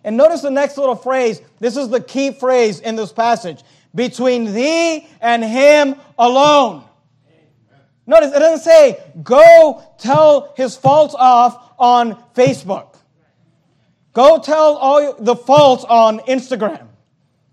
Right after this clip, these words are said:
Go tell all your faults on social media. Go tell everyone at the church. Go tell him his faults and everybody else the faults as well." That's not what the Bible says. And by the way,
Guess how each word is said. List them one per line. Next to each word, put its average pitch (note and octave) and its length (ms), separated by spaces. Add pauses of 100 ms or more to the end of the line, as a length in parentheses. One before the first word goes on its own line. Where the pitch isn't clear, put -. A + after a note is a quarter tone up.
(460)
Go C#4+ 260
tell D#4 280
all D4+ 220
your C#4 160
faults C#4+ 480
on A#3+ 320
social C4 340
media. B3 400 (880)
Go C#4 240
tell D#4 540 (120)
everyone C#4 760 (160)
at B3 180
the B3 80
church. C4+ 680 (200)
Go C4+ 200
tell C#4+ 280
him C4+ 100
his C#4+ 280
faults C#4 340
and C#4 180
everybody C4 420
else C4 280 (260)
the A3+ 140
faults B3 380
as G#3+ 200
well." G#3 460
That's C4 160
not E4+ 160
what E4+ 100
the D#4+ 60
Bible D4 300
says. D#4+ 480 (1000)
And C4 140
by D4 120
the C#4+ 100
way, D4 340